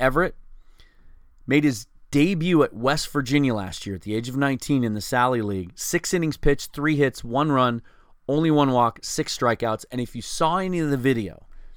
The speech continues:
and if you really care about this kind of stuff, you have to follow M I L B or, uh, uh, Mariners Minors on Twitter and Instagram, and they post video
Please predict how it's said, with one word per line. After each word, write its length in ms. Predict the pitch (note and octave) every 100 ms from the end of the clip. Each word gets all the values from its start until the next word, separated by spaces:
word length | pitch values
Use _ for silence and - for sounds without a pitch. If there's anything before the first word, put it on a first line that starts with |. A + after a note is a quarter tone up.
| - - - - - _ _ _ _ _ -
and 100 | B2+
if 80 | A#2+
you 80 | C3
really 180 | F3
care 160 | D#3 D#3+
about 160 | C#3 A2
this 140 | -
kind 140 | C3+
of 60 | A#2
stuff, 220 | - A#2
you 100 | A#2+
have 520 | G#2+ - C#3 C#3 C3+ -
to 180 | C3 -
follow 500 | - B2+ A#2+ A2+ A#2 -
M 200 | B2+ B2+
I 200 | A#2+ A#2
L 180 | A2+ A2
B 360 | G#2 A2 G#2+
or, 260 | - A2 G#2+
uh, 200 | G2+ F2+ F#2+ - -
uh, 140 | A#2
Mariners 520 | A#2+ C3+ C#3 C3+ A#2
Minors 520 | A#2+ G#2+ F2 G#1 - _ _ _ _ -
on 120 | G#2+
Twitter 480 | G2 D3 C3 B2+ A2+ _ _ _ _ -
and 160 | C#3
Instagram, 580 | C#3+ B2+ - G#2+ G#2+ G2+
and 160 | A2 A2
they 100 | G#2+
post 560 | - - F3 D#3 - - - _ _ _ _ _ _ _
video 540 | G#2+ G#2+ C#3+ G#2 -